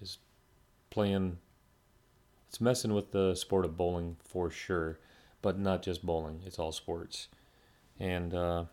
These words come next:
the news is saying that the M H S A A is kinda holding off on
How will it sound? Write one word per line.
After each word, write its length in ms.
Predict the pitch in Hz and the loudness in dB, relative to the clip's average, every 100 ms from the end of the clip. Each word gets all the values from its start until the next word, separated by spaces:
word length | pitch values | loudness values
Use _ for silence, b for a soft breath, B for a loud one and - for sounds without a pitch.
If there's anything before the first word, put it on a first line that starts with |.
| _ - - - _ _ - - - _ _ _ _ - | _ -20 -20 -20 _ _ -8 -8 -10 _ _ _ _ 2
the 80 | |
news 320 | 98 110 107 101 | 8 10 8 6
is 160 | 90 | 0
saying 380 | - 104 101 98 | 2 4 6 4
that 360 | 95 92 90 - | 6 6 4 0
the 360 | 95 90 92 | 0 2 2
M 180 | - 98 | 2 4
H 220 | 95 92 | 4 4
S 180 | 95 87 | 2 0
A 60 | 92 | 0
A 260 | 90 90 | 2 2
is 160 | 87 85 | 2 -2
kinda 260 | - 90 85 | -2 -2 0
holding 320 | 92 87 87 | 2 2 2
off 320 | 87 90 - | 2 2 0
on 260 | 85 82 | -4 -4